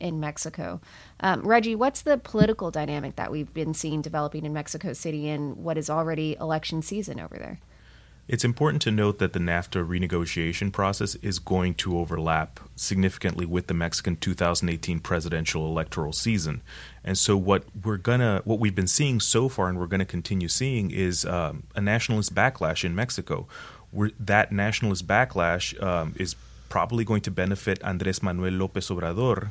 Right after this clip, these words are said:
Speaker 2: who is, um, he's not an outsider politician, but he is the head of the upstart National Regeneration Movement. He formerly ran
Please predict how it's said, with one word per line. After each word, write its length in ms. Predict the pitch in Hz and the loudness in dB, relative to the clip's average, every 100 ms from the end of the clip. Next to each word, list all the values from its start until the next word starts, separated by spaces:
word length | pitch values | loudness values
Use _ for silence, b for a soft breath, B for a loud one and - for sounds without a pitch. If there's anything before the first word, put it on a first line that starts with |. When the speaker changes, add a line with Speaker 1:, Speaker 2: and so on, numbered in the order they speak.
| - - | -12 -6
Speaker 2:
who 180 | 107 | -2
is, 320 | 92 87 - - | 0 0 -2 -2
um, 440 | 87 80 78 - - 107 107 | -2 -2 -4 -10 -8 -8 -4
he's 160 | 131 | -2
not 160 | 135 135 | 0 2
an 80 | 110 | 4
outsider 420 | 110 - 95 87 | 2 2 2 0
politician, 640 | - 87 80 - 131 104 | 0 -2 -2 -2 -2 0
but 140 | 95 95 | 0 -2
he 260 | 104 98 | 0 2
is 300 | 147 101 - B B B B | 2 0 -2 B B B B
the 80 | 98 | -4
head 240 | - 104 95 | 2 2 2
of 160 | 90 | 0
the 160 | 87 92 | 0 2
upstart 500 | 95 - 92 87 - | 2 2 4 2 0
National 520 | 87 92 98 - 95 | 2 2 2 0 0
Regeneration 760 | 90 90 92 87 87 87 90 90 | 0 0 0 0 0 -2 -2 2
Movement. 560 | 107 113 85 64 - - B B | 4 4 2 -4 -10 -16 B B
He 140 | - 104 | -2 -2
formerly 480 | - 113 110 101 90 | 2 4 4 4 2
ran 480 | 90 98 98 92 | 2 2 2 0